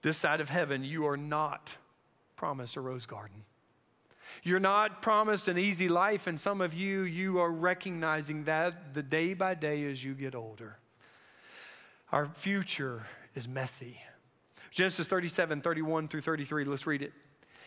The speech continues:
"Then they took Joseph's robe and they slaughtered a goat and dipped the robe in the blood, and they sent the robe of many colors and brought it to their father and said,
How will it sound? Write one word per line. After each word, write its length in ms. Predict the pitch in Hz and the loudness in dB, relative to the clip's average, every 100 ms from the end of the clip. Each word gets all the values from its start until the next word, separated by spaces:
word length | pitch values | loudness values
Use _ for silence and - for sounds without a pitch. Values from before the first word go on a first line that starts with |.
| - - | -18 -8
"Then 320 | 139 214 330 | 2 2 4
they 140 | 339 | 2
took 360 | - - 233 160 | 2 -2 -4 -4
Joseph's 800 | 135 170 202 220 180 220 196 175 | -4 0 2 0 0 0 0 -4
robe 640 | 160 165 165 165 156 147 | -2 2 2 4 2 0
and 180 | 160 139 | -2 -2
they 100 | 131 | -2
slaughtered 720 | - - 180 170 185 170 147 | -2 -2 -2 -2 0 0 -2
a 40 | |
goat 480 | 127 120 131 127 - - - _ _ _ _ - | -4 -2 0 -2 -6 -20 -20 _ _ _ _ -6
and 160 | 139 135 | -4 2
dipped 260 | 156 180 185 | 2 2 2
the 100 | 151 | 0
robe 480 | 156 160 160 156 | 2 2 2 0
in 120 | 151 135 | 0 -2
the 80 | |
blood, 500 | 123 127 127 131 131 | -4 -2 0 2 2
and 320 | 147 139 127 127 | 0 -4 -4 -4
they 120 | 123 | -4
sent 480 | - - 185 202 180 | -2 -2 -2 -2 -4
the 80 | |
robe 480 | 147 143 147 156 151 | -2 0 0 0 -2
of 100 | 131 | -4
many 320 | 127 147 160 | -2 -2 0
colors 560 | 156 - 139 143 143 123 | -2 -4 -4 -2 -4 -4
and 160 | 135 123 | -6 -2
brought 300 | 170 190 196 | 0 2 2
it 100 | 151 | -2
to 100 | 160 | -2
their 160 | 139 123 | -2 -2
father 520 | - 143 147 139 127 | -2 0 0 -2 -4
and 160 | 123 | -6
said, 640 | 117 - 139 120 117 110 | -6 -6 -4 -4 -6 -10